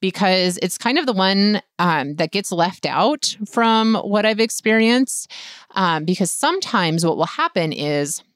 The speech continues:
it'll actually present that there's a smaller curvature in the low back. And so sometimes parents or teachers or whoever will notice that there's something not quite right.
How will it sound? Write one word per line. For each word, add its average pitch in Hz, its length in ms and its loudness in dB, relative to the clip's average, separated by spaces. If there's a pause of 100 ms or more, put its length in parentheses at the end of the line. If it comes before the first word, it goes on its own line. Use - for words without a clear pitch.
(800)
it'll 208 160 2
actually 226 380 -2
present 185 600 0
that 151 560 -2
there's 170 320 0
a 151 120 -2
smaller 170 440 2
curvature 180 600 0
in 170 180 0
the 165 100 0
low 151 220 2
back. 143 580 -4 (520)
And 190 200 2
so 160 920 2 (300)
sometimes 196 640 0
parents 180 520 0
or 156 140 2
teachers 160 480 -2
or 151 100 2
whoever 190 360 2
will 160 100 2
notice 156 380 0
that - 180 -4
there's 180 260 0
something 202 480 0
not 151 200 0
quite 165 180 -2
right. 151 400 -2